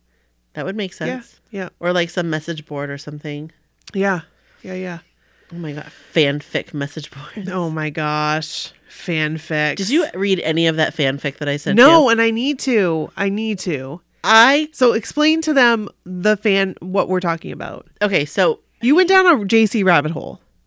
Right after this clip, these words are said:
Speaker 2: is what happened.
Speaker 1: we totally went down a J C rabbit hole.
Speaker 2: Yeah.
Speaker 1: And I came across this fanfic that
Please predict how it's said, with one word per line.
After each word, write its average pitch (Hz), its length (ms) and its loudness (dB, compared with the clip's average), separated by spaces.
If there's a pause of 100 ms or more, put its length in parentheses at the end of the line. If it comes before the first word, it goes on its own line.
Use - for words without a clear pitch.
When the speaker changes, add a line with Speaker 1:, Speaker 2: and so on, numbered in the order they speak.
(220)
Speaker 2:
is 185 120 -2
what 170 140 0
happened. - 420 -10 (160)
Speaker 1:
we 180 180 -10
totally 226 300 6
went 180 120 2
down 175 120 0
a 160 60 0
J 156 140 -2
C 151 160 -8
rabbit 135 280 -2
hole. 101 200 -8
Speaker 2:
Yeah. 143 200 -8 (480)
Speaker 1:
And 185 680 4 (800)
I 196 440 4
came 196 220 -2
across 208 300 -2
this - 180 -14
fanfic 202 720 0 (1000)
that 170 220 -2